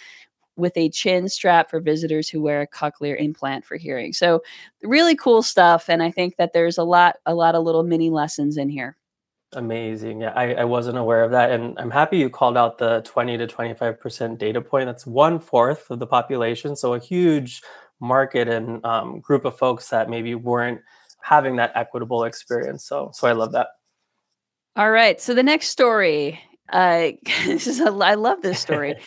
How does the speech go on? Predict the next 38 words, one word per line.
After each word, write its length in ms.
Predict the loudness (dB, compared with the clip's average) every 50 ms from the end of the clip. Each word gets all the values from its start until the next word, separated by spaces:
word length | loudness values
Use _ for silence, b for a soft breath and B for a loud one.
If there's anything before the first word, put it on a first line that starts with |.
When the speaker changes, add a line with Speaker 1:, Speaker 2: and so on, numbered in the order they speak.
| -20 -20 -18 -16
Speaker 2:
<laughs> 280 | -16 -16 -16 -6 2
Speaker 1:
I 140 | 2 4 6
love 260 | 6 6 6 6 4
this 140 | 2 -2 -2
story 280 | -2 2 4 4 4 4
because 320 | 2 0 0 0 0 0
I 200 | 2 2 2 2
grew 260 | 2 0 -4 -2 -2 -2
up 140 | -2 -2
Catholic. 520 | -6 -2 -2 -2 -2 -2 -8 -10 -10 -6 -6
I 220 | -4 -2 -2 -2
w-, 180 | -2 -4 -6 -8 -10
my 220 | -10 -8 -6 -6
parents 420 | -6 -6 -4 -2 -2 -2 -2 -4 -6
were 60 | -6
born 240 | -2 -2 -2 -2 -2
in 100 | -2 -2
Ireland, 720 | -2 0 0 0 0 0 0 0 0 0 -2 -2 -4 -6 -6
and 460 | -8 -6 -6 -6 -4 -4 -4 -4 -4
I 220 | -4 -4 -4 -4
was 240 | -4 -4 -6 -6 -4
raised 320 | -4 -2 -2 -2 -4 -6
Catholic, 480 | -6 -4 -4 -4 -2 -2 -4 -6 -4 -4
went 160 | -6 -6 -6
to 80 | -8 -8
Catholic 380 | -6 -6 -8 -6 -8 -10 -10
school. 300 | -10 -8 -6 -4 -4 -4
So 120 | -4 -4 0
this 160 | 0 0 0
story 520 | 2 2 4 4 6 4 4 4 2 2
is 180 | 2 2 0 0
a 40 | -4
shout 320 | -2 2 4 4 6 6
out 240 | 6 4 4 2 0
to 100 | -4 -6
the 120 | -6 -6
Catholic 420 | -4 0 2 2 2 0 -4 -4 -2
nuns 560 | 0 2 2 2 2 2 2 0 -2 -2